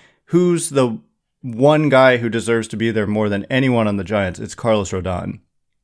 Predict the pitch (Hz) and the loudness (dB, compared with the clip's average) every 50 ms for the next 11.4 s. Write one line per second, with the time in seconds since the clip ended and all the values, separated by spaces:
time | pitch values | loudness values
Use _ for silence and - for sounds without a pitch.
0 | _ _ _ _ _ _ _ _ - - 127 123 120 120 120 113 - 131 120 - | _ _ _ _ _ _ _ _ -6 -4 0 0 0 0 0 -2 -2 -4 -4 0
1 | 107 113 113 110 110 104 101 95 101 98 98 90 85 85 _ _ _ _ - - | 0 2 2 2 0 -2 -2 -2 0 0 0 -2 -4 -10 _ _ _ _ -20 -20
2 | - _ _ _ - - 123 120 95 - - - - - 113 117 127 117 95 90 | -20 _ _ _ -4 0 2 2 2 0 -4 -8 -8 -2 2 2 2 2 0 0
3 | - 131 131 - 151 135 123 117 110 98 101 117 113 104 117 117 - 120 113 107 | 2 2 2 2 0 0 0 0 -2 0 0 0 0 0 0 -4 -4 -2 0 2
4 | 110 107 107 101 92 - - - - _ _ _ _ _ - - - - 113 113 | 2 2 2 0 -4 -10 -20 -20 -20 _ _ _ _ _ -20 -18 -14 -6 0 2
5 | 120 123 123 120 113 113 113 117 107 110 107 101 98 98 92 - - - 113 110 | 4 4 6 6 6 6 6 4 2 0 -2 -2 -2 -4 -6 -6 -4 -2 0 0
6 | 110 107 - - 117 107 95 92 - - 104 98 107 113 127 139 135 131 131 131 | 0 -2 -2 -2 -2 -2 -2 -4 -6 -6 -2 0 0 2 2 2 2 4 2 4
7 | 135 156 170 - _ _ _ _ _ - 113 110 113 110 107 120 117 110 120 117 | 4 2 0 -4 _ _ _ _ _ -4 0 2 2 2 4 2 2 2 2 -2
8 | 117 - 123 117 110 101 87 87 113 110 107 107 - 120 117 113 110 - 117 107 | -4 -2 -2 -2 -2 -2 0 0 2 2 2 0 -2 -4 -4 -4 -4 -4 -4 -4
9 | 101 85 85 110 117 120 123 117 113 127 127 131 143 156 147 156 _ _ _ _ | -4 -4 -2 0 2 2 0 0 0 0 0 0 0 -2 -6 -6 _ _ _ _
10 | _ _ _ _ _ _ _ _ _ _ _ _ _ _ - 131 120 117 123 120 | _ _ _ _ _ _ _ _ _ _ _ _ _ _ -6 -4 -2 0 0 2
11 | 117 113 110 107 110 107 104 - | 4 4 4 4 4 2 2 0